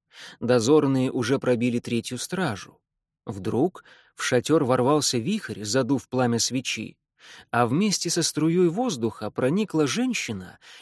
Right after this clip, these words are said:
и стала посреди шатра. В её руке инеем сверкал острый меч. Маршал сразу понял, что перед ним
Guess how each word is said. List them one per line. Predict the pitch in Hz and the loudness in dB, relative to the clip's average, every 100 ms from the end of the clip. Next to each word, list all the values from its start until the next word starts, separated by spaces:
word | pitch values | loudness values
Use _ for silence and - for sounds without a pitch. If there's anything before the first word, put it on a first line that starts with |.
| - | -2
и | 165 | 0
стала | - - 247 240 | 2 2 2 2
посреди | - 175 160 151 175 | 0 -4 -2 -2 -2
шатра. | - - 120 95 - _ _ _ _ - | -2 -4 -6 -8 -12 _ _ _ _ -14
В | 107 | -4
её | 120 120 120 | 0 2 2
руке | 117 - 131 165 - _ _ | 0 0 0 0 -4 _ _
инеем | 143 160 185 202 202 | 0 2 2 2 0
сверкал | - 160 151 170 175 - | 0 0 0 0 0 0
острый | 156 - 165 170 | -2 -2 -2 -2
меч. | 147 104 - - - _ _ _ _ _ | -2 -4 -8 -12 -12 _ _ _ _ _
Маршал | 110 117 117 - 131 123 | 0 2 2 0 -2 -2
сразу | - 196 139 107 | -2 2 2 0
понял, | - 120 139 165 | -2 0 2 2
что | 175 - 131 | 0 -2 -2
перед | 127 120 113 | 0 0 2
ним | 147 160 | 2 0